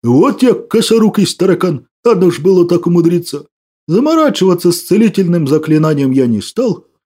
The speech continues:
поскольку регенерация прекрасно справлялась с раной. Через мгновение порез уже перестал кровоточить, а ещё через минуту ровные края разреза сомкнулись,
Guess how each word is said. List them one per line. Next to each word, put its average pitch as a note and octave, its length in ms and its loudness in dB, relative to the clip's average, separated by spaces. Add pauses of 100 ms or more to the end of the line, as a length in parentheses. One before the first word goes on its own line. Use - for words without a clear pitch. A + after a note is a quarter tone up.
поскольку C4 560 0
регенерация A3+ 720 2
прекрасно F3 640 0
справлялась C#3+ 680 0
с - 60 -14
раной. A#3 540 -2 (320)
Через C#3+ 320 0
мгновение A3+ 640 0 (260)
порез D#4+ 380 0
уже G3 180 2
перестал F#3+ 500 0
кровоточить, D#3+ 680 -2 (340)
а D#4+ 160 2
ещё A3 440 2
через F3 400 0
минуту F3+ 460 2
ровные F3 460 2
края D#3+ 400 0
разреза C#3+ 440 2
сомкнулись, G3+ 680 -2